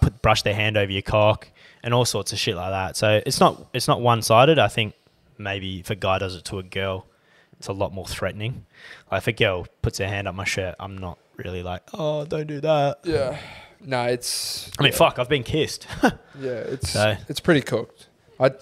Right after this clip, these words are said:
Speaker 2: <laughs> I love how that escalated so
Speaker 1: Yeah,
Speaker 2: quickly.
Speaker 1: it did.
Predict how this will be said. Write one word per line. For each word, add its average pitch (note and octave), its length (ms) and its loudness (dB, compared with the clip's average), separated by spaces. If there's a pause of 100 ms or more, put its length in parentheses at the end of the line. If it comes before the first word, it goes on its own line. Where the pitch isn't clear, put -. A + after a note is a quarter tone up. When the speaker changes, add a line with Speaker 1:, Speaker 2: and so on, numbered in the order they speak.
(360)
Speaker 2:
<laughs> - 520 -6
I F3+ 40 2
love E3 160 4
how D3 140 8
that A#2+ 160 0
escalated A#2+ 520 0
so - 240 0
Speaker 1:
Yeah, C#3+ 200 6
Speaker 2:
quickly. A#2+ 280 -2
Speaker 1:
it C#3 80 0
did. B2 280 -2